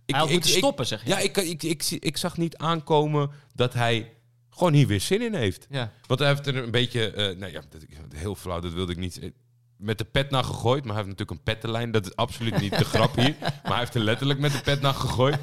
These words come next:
Speaker 2: Maar volgens mij gaat dat bedrijf best wel goed. Hij heeft jaren onder contract gestaan bij, bij Manchester United.
Speaker 1: Ja.
Speaker 2: Ik denk niet dat het nog moet.
Speaker 1: Nee.
Speaker 2: En dan zijn er ook natuurlijk alternatieven. Maar hij, de, hij komt uit de regio. Eh, de familie komt altijd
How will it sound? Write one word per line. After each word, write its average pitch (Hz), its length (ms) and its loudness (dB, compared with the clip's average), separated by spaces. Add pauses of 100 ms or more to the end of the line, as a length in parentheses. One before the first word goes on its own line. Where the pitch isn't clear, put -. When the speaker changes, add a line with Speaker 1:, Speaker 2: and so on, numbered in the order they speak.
Speaker 2:
Maar 131 380 -2
volgens 160 220 2
mij 156 100 2
gaat 151 140 0
dat 120 140 2
bedrijf 113 400 0
best 143 180 2
wel 131 100 0
goed. 143 240 0
Hij 95 100 2
heeft 90 120 -2
jaren 98 280 2
onder 101 160 -2
contract 110 380 -4
gestaan 117 360 -2
bij, 117 320 0
bij 120 120 2
Manchester 123 440 -2
United. 139 480 0
Speaker 1:
Ja. 127 260 -4 (500)
Speaker 2:
Ik 127 140 -4
denk 185 160 2
niet 170 180 2
dat 120 160 4
het - 240 -4 (880)
nog 98 240 -4
moet. 110 420 2 (500)
Speaker 1:
Nee. - 260 -14 (140)
Speaker 2:
En 110 140 -2
dan 107 100 2
zijn 92 160 0
er 90 80 -2
ook 92 120 0
natuurlijk 92 340 -2
alternatieven. 95 640 -2
Maar 123 180 2
hij, 104 120 2
de, 104 400 -4
hij 90 200 -4
komt 151 240 2
uit 151 140 2
de 143 60 4
regio. 123 640 4
Eh, 87 260 0
de 95 80 -6
familie 113 360 0
komt 98 260 -2
altijd - 240 -2